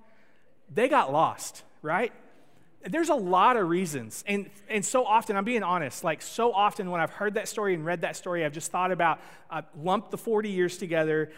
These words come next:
say it was because of their selfishness, because of their arrogance, because of their, like, defiance. They made all these really, really bad decisions, and so they were wandering in the desert for forty years. And that's true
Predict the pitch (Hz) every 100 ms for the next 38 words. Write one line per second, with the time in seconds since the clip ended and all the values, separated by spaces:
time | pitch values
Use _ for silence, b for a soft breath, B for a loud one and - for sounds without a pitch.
0 | B - 202 175 147 139 156 160 156 156
1 | 123 - - 202 190 196 180 185 170 156
2 | - 143 143 127 113 113 - 202 196 185
3 | 185 175 160 156 160 143 135 123 B B
4 | 175 160 151 143 147 120 - - 190 202
5 | 208 196 190 190 180 180 175 151 170 180
6 | 254 254 233 214 196 190 170 165 - 190
7 | 175 165 147 B B 165 196 185 185 165
8 | 147 165 202 208 202 190 165 170 165 151
9 | 160 175 160 160 143 131 214 254 311 -
10 | - - 339 262 233